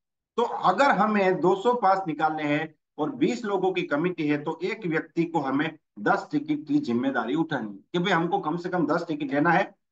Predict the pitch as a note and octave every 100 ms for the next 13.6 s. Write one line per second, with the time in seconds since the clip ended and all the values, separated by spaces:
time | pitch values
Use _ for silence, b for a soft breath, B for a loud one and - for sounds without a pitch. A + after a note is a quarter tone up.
0 | _ C#3 D#3 E3 C3 D#3 D#3 D#3+ D3 B2+
1 | C#3 F3 D#3+ E3+ E3+ - - D3 E3 D#3+
2 | D3+ - D3 D#3+ E3 C3+ D3 - C3 D#3
3 | F3 F3 E3 E3 E3+ E3 _ - D3 -
4 | D#3+ D#3 - E3+ F#3 F#3+ F#3 F3 E3+ -
5 | D3+ G3 F#3 F3+ F3+ F3+ - - D#3 -
6 | F3+ F#3+ F#3 F3+ F3 D#3+ C#3+ F#3 F#3+ F#3
7 | F#3+ F3+ F3+ F3+ F3 E3+ D#3+ C#3 F3+ F3+
8 | F#3+ F3+ F3 F3+ F3 F3 F3 E3+ D#3+ D3
9 | F#3+ F#3+ F#3+ F#3 F3+ F3 F3 E3+ F3 E3+
10 | E3 D#3+ D#3 - _ _ _ _ _ _
11 | - F3 G3+ A#3+ B3 - E3 G#3 A3+ G3+
12 | A3 A#3 E3+ A3 - F#3+ F#3+ F#3+ E3 F3
13 | F3+ F3 D#3+ E3 F#3 -